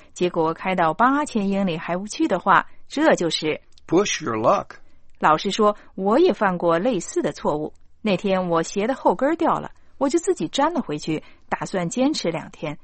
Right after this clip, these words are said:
Speaker 1: 周末有时间了再拿去修。我得意洋洋地穿着鞋去上班，结果上班的路上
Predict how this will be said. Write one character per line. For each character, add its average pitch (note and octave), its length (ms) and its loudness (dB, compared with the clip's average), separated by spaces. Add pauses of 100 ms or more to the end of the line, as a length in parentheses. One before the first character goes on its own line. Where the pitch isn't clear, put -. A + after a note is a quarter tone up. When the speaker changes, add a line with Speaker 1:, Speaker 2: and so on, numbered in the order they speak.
(160)
Speaker 1:
周 C4 140 4
末 B3+ 220 6
有 E3 180 -2
时 - 160 -8
间 D#4 240 2
了 D4 140 0 (160)
再 C4+ 220 2
拿 C3+ 160 -8
去 - 120 -10
修。 B3 340 -2 (680)
我 B3 240 6
得 B3+ 160 4
意 C4+ 120 2
洋 F#3+ 220 2
洋 E3+ 180 2
地 F3 220 6
穿 F#3 200 -2
着 E3+ 60 -2
鞋 D#3 240 -2
去 F3 140 -6
上 D#3+ 280 -2
班， A#3 260 2 (220)
结 A3 200 0
果 G3+ 200 4
上 A3+ 280 2
班 C#4 180 2
的 C#4 80 0
路 D4+ 180 0
上 E3+ 280 2